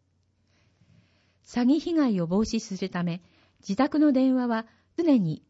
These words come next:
留守番電話設定にしましょう。不審な電話に出てしまった場合は、話の途中でも電話を切って、身近な人や警察に相談しましょう。また、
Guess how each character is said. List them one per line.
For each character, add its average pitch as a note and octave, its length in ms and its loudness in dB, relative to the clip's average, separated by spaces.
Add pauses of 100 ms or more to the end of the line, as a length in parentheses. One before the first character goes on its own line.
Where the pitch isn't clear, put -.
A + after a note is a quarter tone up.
留 F#3+ 140 0
守 D4 140 -4
番 D4+ 260 2
電 D4 180 4
話 C#4+ 120 2
設 C#4+ 200 -4
定 G3 200 -2
に D#3 120 -4
し - 160 -8
ま D#3+ 120 -2
し - 140 -10
ょ D3+ 80 -4
う。 - 60 -12 (1000)
不 - 120 -8
審 D4 300 2
な C#4 140 2
電 A#3+ 240 2
話 C4 120 4
に A#3+ 140 2
出 C4+ 100 2
て A3 120 -2
し - 120 -8
ま F#3+ 100 0
っ G3 40 -4
た G3 180 -4
場 F#3 160 0
合 F#3 100 -2
は、 F3 240 -4 (460)
話 D4 400 2
の D4+ 140 2
途 C#4+ 140 -2
中 D4 240 -2
で C4+ 100 2
も G3 220 -2 (140)
電 A3 180 4
話 B3 180 2
を A#3 80 2
切 - 120 -16
っ - 40 -20
て、 - 300 -8 (460)
身 F#3+ 120 2
近 C4+ 260 2
な C4+ 120 4
人 B3+ 220 -4
や F#3 240 -2 (100)
警 B3+ 200 2
察 C4+ 240 -2
に A3+ 140 2
相 G#3+ 220 0
談 G3+ 180 0
し F#3 140 -6
ま F3 120 -2
し E3+ 140 -8
ょ C3+ 160 -10 (1160)
う。 F3 40 -4
ま F#3 100 -2
た、 F#3 240 -4